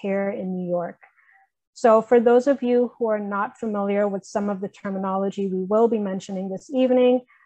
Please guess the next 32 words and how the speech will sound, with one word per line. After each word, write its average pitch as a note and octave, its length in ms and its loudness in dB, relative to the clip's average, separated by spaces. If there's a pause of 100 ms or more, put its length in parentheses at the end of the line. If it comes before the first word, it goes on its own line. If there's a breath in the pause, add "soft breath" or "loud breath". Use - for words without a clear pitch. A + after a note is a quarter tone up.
(120)
I A#3 100 2
just C4 220 2
want B3+ 180 2
to A#3+ 80 -6
give G#3+ 260 -2
a G#3+ 100 -6
brief G#3 360 -6
overview G#3+ 680 0
of G3 100 -6
some G3 160 -10
of F#3+ 120 -10
these F3+ 220 -8
terms. G#3 680 -12 (280)
So A#3+ 140 2
pertinent C#4+ 720 2 (180)
to B3 200 2
tonight's G#3+ 440 -6
discussion G3+ 640 -6
is F#3+ 260 -4
environmental G3 800 -4
racism. F#3+ 760 -6 (420 soft breath)
And A3+ 140 2
this B3+ 180 8
refers A3+ 500 2
to A3 220 0
systemic A#3 840 -2
disparities A3+ 920 -2
in G#3+ 120 -6
environmental G3 680 -4
policies G#3+ 640 -4
and F#3 140 -6
practices B3+ 800 2